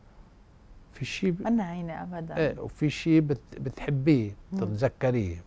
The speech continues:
Speaker 1: بهذا الماضي.
Speaker 2: مم.
Speaker 1: وللمستقبل بدك تشوفي شو المنيح
Speaker 2: مم.
Speaker 1: بنعمل. انطلاقا من هذا المنيح بالماضي، إذا يمكن في أخطاء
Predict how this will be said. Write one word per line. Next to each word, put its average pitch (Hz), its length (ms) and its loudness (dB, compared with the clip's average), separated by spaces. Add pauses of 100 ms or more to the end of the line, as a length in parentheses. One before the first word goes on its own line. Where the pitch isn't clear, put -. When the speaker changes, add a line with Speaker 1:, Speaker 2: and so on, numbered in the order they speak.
Speaker 1:
بهذا 98 280 -4
الماضي. 90 320 -8 (400)
Speaker 2:
مم. 175 180 -8 (500)
Speaker 1:
وللمستقبل 143 840 -2
بدك 131 260 -6
تشوفي 131 480 -6
شو 147 200 -4
المنيح 123 560 -4 (180)
Speaker 2:
مم. 170 160 -6
Speaker 1:
بنعمل. 92 380 -8 (840)
انطلاقا 147 500 4
من 135 200 -2
هذا 123 260 -2
المنيح 107 560 -2
بالماضي، 104 560 -4 (1600)
إذا 95 220 -8
يمكن 95 280 -8
في 87 220 -10
أخطاء - 440 -4